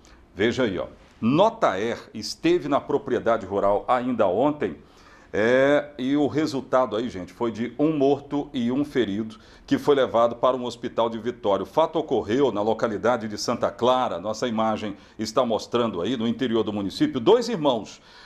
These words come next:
Bruno e Lucimar Arrivabene,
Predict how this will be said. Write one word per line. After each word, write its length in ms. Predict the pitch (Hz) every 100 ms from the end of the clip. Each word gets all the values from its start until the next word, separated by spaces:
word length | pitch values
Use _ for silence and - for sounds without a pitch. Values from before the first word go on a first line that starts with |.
| -
Bruno 640 | - 110 208 254 240 240 -
e 80 | 180
Lucimar 720 | 175 - 151 113 110 95 -
Arrivabene, 1300 | 143 143 107 180 254 170 190 107 123 113 107 131